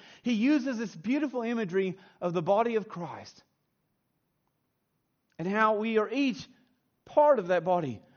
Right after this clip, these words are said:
with Christ as the head of the body, to lead the church. And we are all important parts to be fitted together as only he can,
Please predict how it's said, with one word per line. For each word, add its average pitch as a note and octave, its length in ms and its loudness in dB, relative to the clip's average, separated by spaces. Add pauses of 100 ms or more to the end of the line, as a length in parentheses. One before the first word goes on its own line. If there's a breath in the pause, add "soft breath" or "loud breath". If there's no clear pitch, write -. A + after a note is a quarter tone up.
with E3 140 -6
Christ B3+ 440 2
as G3+ 100 -6
the F#3 100 -2
head G#3+ 160 0
of G#3+ 80 0
the F#3+ 80 -2
body, D3 340 2 (280 loud breath)
to F#3+ 100 2
lead A#3+ 340 2
the G#3+ 80 -4
church. G#3 460 0 (260 soft breath)
And A3+ 100 0
we B3 140 0
are A#3+ 100 2
all C#4+ 420 8
important G#3 640 2 (380)
parts C4 360 2
to G#3 100 -10
be G3+ 120 -2
fitted C#4+ 380 -4
together F3+ 500 -2 (720)
as C3+ 160 -10
only E3 240 -4
he E3 120 -6
can, G#2+ 420 -10